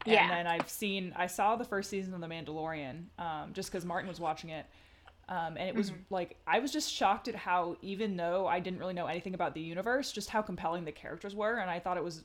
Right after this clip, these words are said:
Speaker 1: great, like,
Speaker 2: Yeah.
Speaker 1: storytelling, and especially the episode that Taika Waititi directed. I think it was the one where the
Speaker 2: Mm-hmm.
Speaker 1: two stormtroopers were, like, having the conversation. That was just so funny.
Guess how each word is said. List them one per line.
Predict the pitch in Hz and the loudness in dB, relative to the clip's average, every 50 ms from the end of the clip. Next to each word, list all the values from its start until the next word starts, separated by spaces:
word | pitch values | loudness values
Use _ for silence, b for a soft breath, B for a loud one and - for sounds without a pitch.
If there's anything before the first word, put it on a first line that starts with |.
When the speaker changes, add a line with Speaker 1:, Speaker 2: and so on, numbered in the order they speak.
| - 160 | -16 -12
Speaker 1:
great, | - 165 165 175 170 170 - - | -6 -4 -2 -2 -2 -4 -6 -8
like, | 175 170 165 | -8 -8 -6
Speaker 2:
Yeah. | - | -4
Speaker 1:
storytelling, | - 156 156 160 180 185 185 180 180 185 175 | -2 -2 0 0 0 0 0 0 0 0 0
and | 175 175 | -2 -2
especially | - 185 - - 226 254 - 294 240 | -2 0 4 4 4 4 4 2 2
the | 208 - | 2 2
episode | 180 180 208 202 - 202 190 170 | 2 0 -2 -2 -2 -2 0 0
that | 170 170 | -2 -2
Taika | - 175 175 175 | -2 -4 -2 -2
Waititi | 180 170 170 - 175 170 180 190 | -2 -4 -4 -4 -4 -4 -4 -2
directed. | 190 185 180 185 185 - 196 202 196 202 b b b b b b b b b b | -2 -2 -2 -2 -2 -4 -6 -6 -6 -8 b b b b b b b b b b
I | 185 | -4
think | 202 214 220 | 0 2 2
it | 240 208 | 4 2
was | 208 170 | 2 2
the | 208 220 | 2 4
one | 175 180 185 185 | 4 4 2 4
where | 208 233 | 4 4
the | 262 | 4
Speaker 2:
Mm-hmm. | - | 4
Speaker 1:
two | - - 202 185 | 2 0 -2 -2
stormtroopers | - - - 180 170 170 175 - 190 175 185 185 175 | -2 0 0 2 2 2 0 0 -2 0 -2 -2 -2
were, | 180 | -2
like, | 170 170 | -2 -2
having | 170 175 170 170 170 170 165 | 0 2 2 2 0 -2 -4
the | 165 160 160 127 - | -2 -2 -2 -2 -2
conversation. | - 180 165 175 175 - 156 170 165 - 160 | -4 -4 -2 -2 -2 -4 -4 -4 -4 -4 -6
That | 160 | -6
was | 151 156 | -6 -6
just | 170 165 - - | -6 -6 -6 -4
so | - 160 165 175 | -4 -4 -4 -4
funny. | - - 160 151 156 165 180 196 202 | -4 -4 -6 -6 -6 -6 -8 -10 -12